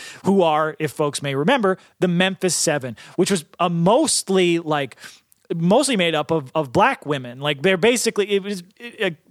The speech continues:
clearly targeted firings that they figured, "Well, this,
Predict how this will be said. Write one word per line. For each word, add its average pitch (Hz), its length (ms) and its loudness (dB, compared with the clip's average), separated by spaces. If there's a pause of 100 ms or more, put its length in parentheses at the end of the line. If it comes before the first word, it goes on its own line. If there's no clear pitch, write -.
(140)
clearly 240 600 2
targeted 147 720 -2
firings 135 680 -2
that 131 120 -4
they 147 120 0
figured, 143 420 -2 (240)
"Well, 185 340 2
this, 175 240 -2